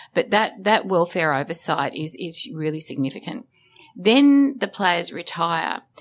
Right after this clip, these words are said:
and the N R L offer education for them and their partners and all kinds of other support,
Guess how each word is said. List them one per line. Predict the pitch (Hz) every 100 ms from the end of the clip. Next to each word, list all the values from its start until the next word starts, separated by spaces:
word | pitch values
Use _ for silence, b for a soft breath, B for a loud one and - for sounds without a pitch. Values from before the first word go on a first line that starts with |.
| B B -
and | 170 170 160
the | 175 180
N | 214
R | 175 160
L | 101 175 170 156
offer | 175 180 - 165 147 - b b _ -
education | 175 190 - 180 175 185 180
for | 160
them | 156 160 175
and | - 160
their | 156
partners | 117 - 196 196 - 175 214 -
and | 165
all | - 165 156
kinds | - 170 143 160
of | 147
other | 143 151
support, | 151 - - - 196 147 -